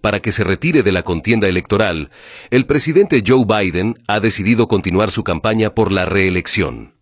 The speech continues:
En un comunicado desde su hogar en Delaware, Biden, quien está en aislamiento tras dar positivo por covid diecinueve, afirmó que sus síntomas han mejorado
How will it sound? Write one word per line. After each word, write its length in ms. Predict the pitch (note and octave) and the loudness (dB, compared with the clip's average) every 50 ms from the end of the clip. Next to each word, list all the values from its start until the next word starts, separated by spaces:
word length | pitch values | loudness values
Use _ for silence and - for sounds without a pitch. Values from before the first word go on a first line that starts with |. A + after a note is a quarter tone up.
| _ _ _ _ _ _ _ _ _ - | _ _ _ _ _ _ _ _ _ -2
En 160 | G#2+ G#2+ D3 | 2 4 4
un 80 | G3 G3+ | 4 4
comunicado 580 | - E3+ C#3+ B2 A2 - - B2+ C3 B2+ A#2+ | 2 2 2 2 2 2 0 0 2 2 2
desde 300 | F#2+ G#2 G#2 E2+ G2+ F#2 | 2 0 0 0 0 -2
su 120 | - - F#2 | 0 0 0
hogar 280 | E2+ D#2+ G#2 G#2+ G2+ | 0 0 0 0 0
en 140 | G2 E2+ D#2+ | -2 -2 0
Delaware, 500 | G#2 G#2+ G2 F2 D#2 E2 E2+ E2+ F#2+ - - - - - _ _ | 0 2 2 0 0 0 -2 -2 -4 -6 -10 -16 -20 -20 _ _
Biden, 560 | - F#2+ A2+ C3+ B2+ A2+ E2+ F2+ F2 G2 A2+ - - - _ _ - | -4 -2 0 0 2 0 0 0 0 -2 -4 -6 -12 -20 _ _ -2
quien 180 | - A#2+ A2+ | 2 2 2
está 260 | A2 G#2 - - E3+ E3 | 2 2 0 0 0 2
en 100 | C#3 A#2+ | 2 2
aislamiento 680 | A2+ G2 F2 F#2 E2+ F2+ G#2 A2+ A2+ G#2+ - G2+ F2+ | 0 0 0 -2 0 2 2 2 2 0 -2 -4 -2
tras 220 | - F2 F2 E2 | -2 -2 -2 0
dar 160 | G#2 A#2 A#2 | 0 0 0
positivo 500 | - A#2+ G#2 - F#2+ - A#2 B2 A#2+ A2 | 0 -2 -2 -2 -2 0 2 2 2 2
por 180 | F2+ F#2+ F2 - | 2 0 -2 0
covid 280 | - C3+ B2+ A2+ G#2+ E2+ | 2 2 2 2 2 0
diecinueve, 680 | E2 G2 F2+ - - G#2 A#2+ C#3 A#2 F#2 F#2 F2 - - - - - - - | 0 0 0 0 2 2 4 4 4 2 0 -2 -2 -8 -16 -20 -16 -8 -6
afirmó 420 | B2+ A#2+ - D3 C3+ D3+ F#3 F#3 | -4 -2 0 0 2 2 2 2
que 80 | - E3 | 0 0
sus 200 | B2+ B2+ A2 - | 0 0 0 0
síntomas 460 | - E3 E3+ - D3 B2+ A2+ G#2+ - | 0 0 0 0 0 0 0 0 0
han 120 | A#2 A2+ | 0 0
mejorado 520 | A2 G2 - A2 A2+ B2+ A2 E2+ E2+ D#2 | 0 2 2 2 2 2 2 0 -2 -6